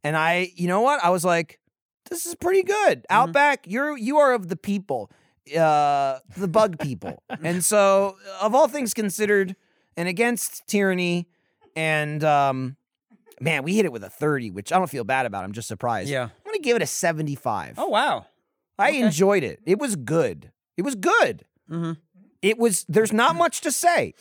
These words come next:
Speaker 1: It's Outback.
Speaker 2: Yeah.
Speaker 1: But I wouldn't say that in a bad way. I would say,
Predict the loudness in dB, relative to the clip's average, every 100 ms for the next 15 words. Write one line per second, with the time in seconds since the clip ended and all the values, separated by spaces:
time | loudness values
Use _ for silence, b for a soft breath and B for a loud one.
0 | 2 2 4 2 2 0 -6 -6 -14 -10
1 | -8 -6 0 2 4 2 -2 -4 -4 0
2 | 0 0 -2 0 0 0 -2 -12 -14 -8
3 | -4 -4 -2 -4 -4